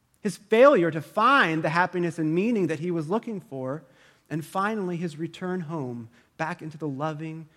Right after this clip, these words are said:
accepting, forgiving arms of his father. We discussed how this would have been a beautiful, hopeful message of God's love for those tax collectors and sinners in the crowd.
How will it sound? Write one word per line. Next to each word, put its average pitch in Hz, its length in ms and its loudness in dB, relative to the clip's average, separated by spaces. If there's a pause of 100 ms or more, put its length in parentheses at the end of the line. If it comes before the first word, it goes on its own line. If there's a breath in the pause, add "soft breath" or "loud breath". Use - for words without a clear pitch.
(140 soft breath)
accepting, 151 720 -12
forgiving 147 600 -10
arms 127 300 -10
of 123 100 -20
his 120 120 -20
father. 117 460 -18 (1600 soft breath)
We 202 80 2
discussed 294 360 4
how 151 160 -4
this 247 200 0
would 214 120 0
have 147 120 -2
been 156 280 0 (220 loud breath)
a 165 100 2
beautiful, 202 1080 0
hopeful 220 600 -2
message 170 720 -8 (1080)
of 147 220 -8
God's 180 420 -6
love 160 400 -2
for 170 80 -12
those 160 220 -8
tax 185 340 -6
collectors 151 480 -8
and 143 140 -8
sinners 135 340 -10
in 127 80 -12
the 123 60 -12
crowd. 123 480 -10